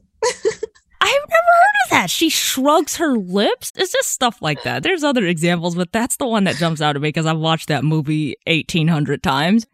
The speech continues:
Speaker 2: There was a movie I was watching called Skulls. The narrator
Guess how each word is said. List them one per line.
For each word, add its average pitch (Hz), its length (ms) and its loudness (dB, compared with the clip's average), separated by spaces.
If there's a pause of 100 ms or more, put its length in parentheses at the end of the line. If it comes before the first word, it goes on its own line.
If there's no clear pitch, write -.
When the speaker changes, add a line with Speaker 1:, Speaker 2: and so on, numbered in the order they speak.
(160)
Speaker 2:
There 208 340 4
was 220 640 2 (200)
a 190 180 4
movie 175 360 4
I 160 100 2
was 156 200 0
watching 135 840 0
called 165 200 -2
Skulls. - 680 -6 (200)
The 214 280 2
narrator 233 960 2